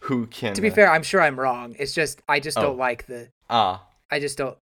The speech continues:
Speaker 2: I just don't like the, "It was a metaphor." <laughs> It's like, what?
Speaker 1: Or, or, or whatever.
Speaker 2: Is that
Speaker 1: Uh, m-, m-, maybe metaphorically is the wrong phrasing for it. Regardless, like, yeah, like, the,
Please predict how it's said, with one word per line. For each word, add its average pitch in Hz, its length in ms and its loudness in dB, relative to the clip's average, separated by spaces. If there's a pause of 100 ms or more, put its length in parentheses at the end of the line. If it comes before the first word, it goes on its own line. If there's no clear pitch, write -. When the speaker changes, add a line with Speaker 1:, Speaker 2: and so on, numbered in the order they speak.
Speaker 2:
I 143 100 0
just 143 180 -2
don't 131 160 -6
like 123 200 -14
the, 113 320 -16 (320)
"It 180 60 -2
was 170 140 -2
a 139 60 -6
metaphor." 123 720 -12
<laughs> - 40 -6
It's 240 240 0
like, - 140 6 (120)
what? 233 240 4
Speaker 1:
Or, 151 120 6
or, 160 160 4
or 160 180 2
whatever. 143 300 8
Speaker 2:
Is 110 160 -4
that 120 280 -2
Speaker 1:
Uh, - 60 -16
m-, 139 100 -10
m-, 139 240 -10
maybe 151 220 0
metaphorically 117 840 -2
is 104 480 -10
the 104 80 -10
wrong 98 380 -6
phrasing 104 480 -10
for 127 260 -6
it. 131 160 -4 (420)
Regardless, 123 880 2
like, 110 280 0 (420)
yeah, 98 240 2
like, 92 320 -4
the, 104 340 0